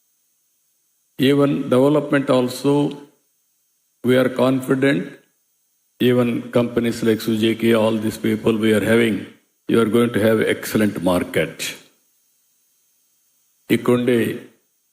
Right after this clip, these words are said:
ఫ్రెండ్స్కి అందరికి కూడా విజ్ఞప్తి చేస్తున్నా, ఎప్పుడు కూడా ఒక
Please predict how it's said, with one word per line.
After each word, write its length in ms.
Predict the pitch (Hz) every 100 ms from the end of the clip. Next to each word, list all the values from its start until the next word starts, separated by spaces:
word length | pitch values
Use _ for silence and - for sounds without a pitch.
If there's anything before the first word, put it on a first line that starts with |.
| _ _ _ _ _ _ _ -
ఫ్రెండ్స్కి 420 | 123 123 - -
అందరికి 300 | 113 113 104
కూడా 140 | 113
విజ్ఞప్తి 400 | 107 101 113 110 107
చేస్తున్నా, 420 | 104 - 113 120 - - - _ _ _ _ _ _ _ _ _ _ _ _ _ _ _ _ _ _ _ _ _ _ _ _ _ _ _ _ _ _ _ _ _ -
ఎప్పుడు 320 | 123 123 156
కూడా 300 | 143 147 135 120 127 - - _ _ -
ఒక 120 | 127